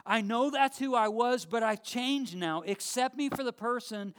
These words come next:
who I am now and not the person that I was." The beauty of the gospel is this. The gospel brings new life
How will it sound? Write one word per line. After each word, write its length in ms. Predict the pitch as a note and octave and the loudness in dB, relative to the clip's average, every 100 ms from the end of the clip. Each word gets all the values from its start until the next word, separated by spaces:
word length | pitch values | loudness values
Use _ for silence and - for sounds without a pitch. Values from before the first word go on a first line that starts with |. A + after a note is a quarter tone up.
| - | -10
who 180 | - A#3 | -4 -2
I 180 | G#3+ A3 | 0 0
am 300 | A3+ A#3 A3 | 2 0 -2
now 280 | A#3 B3 A3+ | -2 0 -2
and 100 | G#3 | -4
not 200 | G#3 A3 | -6 -8
the 60 | |
person 420 | G#3 G3+ G3+ G#3 G3 | -8 -6 -6 -6 -4
that 120 | F#3 | -2
I 80 | E3 | -4
was." 800 | D#3+ G3 F3+ G#2+ F#2 - - - _ _ _ _ _ _ _ _ _ _ _ _ _ _ _ _ _ _ _ _ _ _ _ _ _ _ _ _ _ _ _ _ _ _ _ | -4 -6 -6 -8 -18 -18 -18 -20 _ _ _ _ _ _ _ _ _ _ _ _ _ _ _ _ _ _ _ _ _ _ _ _ _ _ _ _ _ _ _ _ _ _ _
The 80 | C#3 | -16
beauty 280 | B2 F#3 F3 | -8 -6 -6
of 60 | |
the 40 | C#3 | -4
gospel 500 | D#3+ D#3+ - D3 C3 | -2 -2 -6 -14 -14
is 160 | B2+ | -12
this. 440 | C#3+ D3+ B2 - - _ _ _ _ _ _ _ _ _ _ - | -12 -12 -12 -18 -20 _ _ _ _ _ _ _ _ _ _ -18
The 80 | C3+ | -4
gospel 440 | D3+ E3 - D#3 | 0 0 -2 -12
brings 480 | B2+ C#3+ C3+ B2 - _ _ _ | -8 -6 -6 -10 -16 _ _ _
new 320 | C3 C#3+ F3 | -12 -10 -8
life 360 | E3+ D#3+ C#3+ | -4 -2 -2